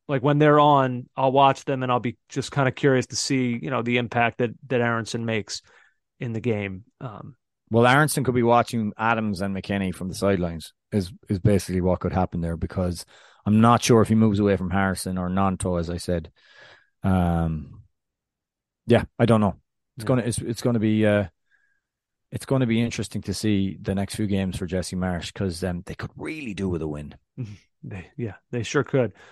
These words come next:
Speaker 1: Um, speaking of, speaking of a club in that sort of state,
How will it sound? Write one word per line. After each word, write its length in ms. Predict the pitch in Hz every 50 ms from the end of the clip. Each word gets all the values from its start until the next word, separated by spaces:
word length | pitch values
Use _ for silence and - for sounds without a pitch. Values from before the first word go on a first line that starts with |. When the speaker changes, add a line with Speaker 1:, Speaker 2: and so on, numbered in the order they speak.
| _ _ _ _ _ _ -
Speaker 1:
Um, 360 | - 127 110 107 104 107 - _ -
speaking 580 | - - - - 220 240 - 202 175 151 139
of, 340 | 139 131 123 107 - - - _ _ _ _ _ _ _ _ _ _ _ _ _ -
speaking 420 | - - - 170 160 - 165 143
of 160 | 131 120 101
a 80 | 117 107
club 400 | - - 143 139 131 127 117 117
in 260 | 113 113 107 104 - _
that 200 | - 123 117 -
sort 300 | - - 143 135 123 113
of 100 | 104 -
state, 440 | - - - 143 135 151 170 -